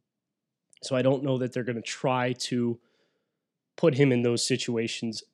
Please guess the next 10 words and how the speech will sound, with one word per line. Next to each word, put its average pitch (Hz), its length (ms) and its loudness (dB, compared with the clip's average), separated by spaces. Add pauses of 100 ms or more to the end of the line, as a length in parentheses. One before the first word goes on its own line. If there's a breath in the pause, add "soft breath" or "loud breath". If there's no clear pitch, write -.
as 135 240 2
frequently. 113 560 -10 (1700)
He'll 143 100 0
probably 127 440 2
be 120 180 -2
more 123 300 -2
of 113 80 -4
an 120 100 -6
off-script 165 640 0
guy, 135 380 2